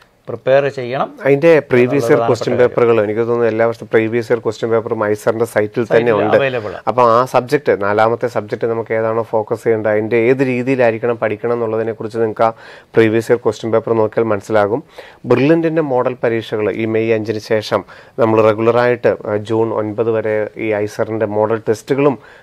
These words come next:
Speaker 2: നമ്മൾ നടത്തുന്നുണ്ട്. അപ്പം നമുക്ക് നീറ്റും അല്ലെങ്കിൽ ജെ ഇ മെയിൻ, ജെ ഇ അഡ്വാൻസ്ഡ് ഒക്കെ ഫോക്കസ് ചെയ്യുന്ന കുട്ടികൾക്ക് ഏറ്റവും വലിയൊരു സാധ്യത തന്നെയാണ് ഐ ഐ ടി രണ്ടായിരത്തി ഇരുപത്തിനാല് നമുക്കായിട്ട് നൽകുന്നത്.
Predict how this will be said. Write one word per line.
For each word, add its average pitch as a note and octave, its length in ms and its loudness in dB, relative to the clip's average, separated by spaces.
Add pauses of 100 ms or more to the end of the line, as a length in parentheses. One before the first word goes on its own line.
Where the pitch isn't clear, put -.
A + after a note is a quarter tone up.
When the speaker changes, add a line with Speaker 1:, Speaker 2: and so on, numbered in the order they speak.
(120)
Speaker 2:
നമ്മൾ A2 240 2
നടത്തുന്നുണ്ട്. G#2+ 560 2
അപ്പം C#3 260 2 (540)
നമുക്ക് C#3 480 4
നീറ്റും C3 640 0
അല്ലെങ്കിൽ A#2 320 -2
ജെ A#2+ 140 0
ഇ A#2 140 2
മെയിൻ, A#2+ 260 -2
ജെ A#2 80 -4
ഇ A#2 100 0
അഡ്വാൻസ്ഡ് A#2 440 -2
ഒക്കെ A2+ 120 -4
ഫോക്കസ് A2 420 -4
ചെയ്യുന്ന A2 200 -2
കുട്ടികൾക്ക് A2 540 -2 (340)
ഏറ്റവും D3+ 340 4
വലിയൊരു C#3+ 280 0
സാധ്യത A#2 440 0
തന്നെയാണ് A2 280 0
ഐ G#2 300 -2
ഐ G#2+ 40 -2 (100)
ടി A2+ 60 0
രണ്ടായിരത്തി G#2 560 -2
ഇരുപത്തിനാല് G#2 920 0 (360)
നമുക്കായിട്ട് A2 580 2
നൽകുന്നത്. G#2 480 -2